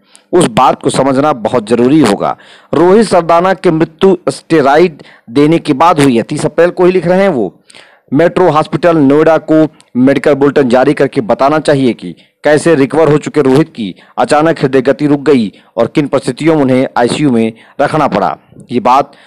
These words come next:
खुद प्रशांत पटेल उमराव लिखते हैं। इस बात को लिखने के बाद वो दो तीन ट्वीट और करते हैं, लेकिन उसके बाद वो उत्तर प्रदेश के मुख्यमंत्री, शिक्षा मंत्री, स्वास्थ्य मंत्री से भी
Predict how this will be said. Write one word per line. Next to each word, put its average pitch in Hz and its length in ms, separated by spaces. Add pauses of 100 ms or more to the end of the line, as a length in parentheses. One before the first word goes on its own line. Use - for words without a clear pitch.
(160)
खुद 190 100
प्रशांत 131 400 (580)
पटेल 131 320 (100)
उमराव 123 300
लिखते 120 260
हैं। 123 440 (640)
इस - 60
बात 123 260
को 139 100
लिखने 131 260
के 127 140
बाद 143 260 (440)
वो 175 380 (420)
दो 180 120
तीन 220 240
ट्वीट 175 260
और 151 200
करते 165 340
हैं, 110 340 (140)
लेकिन 110 280
उसके 104 200
बाद 123 320 (340)
वो 120 280 (460)
उत्तर 160 180
प्रदेश 165 300
के 151 400 (140)
मुख्यमंत्री, 131 540
शिक्षा - 340
मंत्री, 131 320
स्वास्थ्य - 380
मंत्री 131 280
से 127 140
भी 131 280